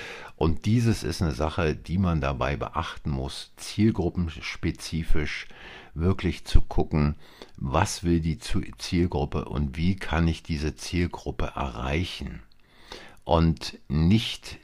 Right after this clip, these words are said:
nur den Marketingversprechungen der Industrie vert-, auf, darauf vertrauen, sondern wirklich souverän selber die Entscheidungen treffen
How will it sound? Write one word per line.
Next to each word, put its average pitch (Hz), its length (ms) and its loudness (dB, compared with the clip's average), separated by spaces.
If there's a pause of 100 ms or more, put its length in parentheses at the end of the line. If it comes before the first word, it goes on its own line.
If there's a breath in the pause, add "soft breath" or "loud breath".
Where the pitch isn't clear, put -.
nur 101 580 4
den 73 240 0
Marketingversprechungen 73 1700 0
der 71 300 -2
Industrie 87 920 0 (200)
vert-, - 380 2
auf, 73 160 0
darauf 71 360 0
vertrauen, 71 680 2 (100)
sondern 76 540 6
wirklich 78 540 0 (800 loud breath)
souverän 85 1080 2
selber 78 640 2
die 73 220 -2
Entscheidungen 71 840 -2
treffen 69 580 0